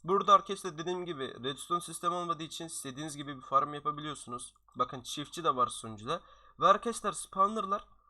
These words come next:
normal bildiğimiz spawner kapasitesiyle çalışmıyor. Yani kalkıp şey yapmıyoruz arkadaşlar. Kalkıp işte öldürmüyoruz. Kendisi otomatik olarak sunucunun öldürüyor sunucu. Ve size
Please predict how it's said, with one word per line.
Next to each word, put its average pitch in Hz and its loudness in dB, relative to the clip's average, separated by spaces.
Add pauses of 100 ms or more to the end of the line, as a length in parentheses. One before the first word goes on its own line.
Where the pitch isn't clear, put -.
(200)
normal 196 2
bildiğimiz 190 -2
spawner 190 2
kapasitesiyle 165 -2
çalışmıyor. 151 2 (2000)
Yani 131 0 (340)
kalkıp 170 8
şey 202 2
yapmıyoruz 156 4
arkadaşlar. 117 -6 (160)
Kalkıp - 2 (460)
işte - -6
öldürmüyoruz. 156 -2 (220)
Kendisi 196 -2
otomatik 156 -4
olarak 131 0
sunucunun 143 -4 (640)
öldürüyor 147 2
sunucu. 123 -8 (420)
Ve 202 0
size 165 -4